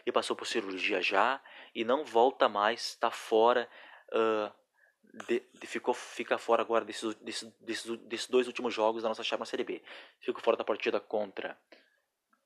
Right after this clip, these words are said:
contra, contra o Operário ontem, né? E ficou fora da partida, vai ficar fora da partida contra o Confiança. O Paulinho Mocelin só deve vol-, só deve voltar agora, ah, no Campeonato Catari-, no Campeonato Catarinense e também na Série A do Campeonato Brasileiro,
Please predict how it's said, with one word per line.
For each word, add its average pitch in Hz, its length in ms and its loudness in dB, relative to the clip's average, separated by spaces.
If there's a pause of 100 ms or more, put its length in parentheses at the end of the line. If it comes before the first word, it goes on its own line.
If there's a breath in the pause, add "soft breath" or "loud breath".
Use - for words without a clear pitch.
(640)
contra, 107 840 -6 (460)
contra 107 380 0
o 101 60 2
Operário 107 420 4
ontem, 147 240 0
né? 123 160 -8 (500 soft breath)
E 123 80 -10
ficou 123 240 -2
fora 113 180 2
da 117 60 2
partida, - 260 0
vai 113 80 2
ficar 113 160 2
fora 113 180 0
da 117 60 -6
partida 110 240 -4
contra - 180 -8
o - 40 -20
Confiança. 107 680 -2 (260 loud breath)
O - 60 -12
Paulinho 113 260 8
Mocelin 113 320 -2
só 113 140 0
deve 123 160 4
vol-, 117 260 2 (120)
só 117 140 2
deve 127 160 4
voltar 131 600 8
agora, 110 440 2 (460 loud breath)
ah, 117 400 4 (420)
no 131 260 -2
Campeonato 123 420 6
Catari-, 127 400 4
no 123 120 -8
Campeonato 113 480 2
Catarinense 135 840 0 (240 loud breath)
e 131 60 -6
também 123 340 4
na 120 160 0
Série 127 300 4
A 117 60 10
do 110 100 -4
Campeonato 110 400 0
Brasileiro, 110 420 -2